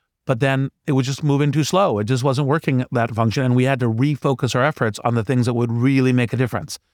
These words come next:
Um, and that trying a bunch, some of it works, you double down on it. Some of it doesn't work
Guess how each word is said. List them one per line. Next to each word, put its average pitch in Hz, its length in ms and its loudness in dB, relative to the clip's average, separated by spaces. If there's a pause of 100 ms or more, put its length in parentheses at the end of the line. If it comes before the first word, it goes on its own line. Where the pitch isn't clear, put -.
(440)
Um, 107 500 0
and 120 360 0
that 151 360 0 (560)
trying 156 440 0
a - 20 0
bunch, 120 420 -2 (160)
some 151 300 -2
of 127 100 0
it 127 140 -2
works, - 400 -4 (240)
you 123 140 0
double 117 220 2
down 117 220 2
on 123 140 2
it. - 180 -8
Some 131 160 -2
of 123 60 2
it 120 80 -2
doesn't 139 240 0
work 110 300 -2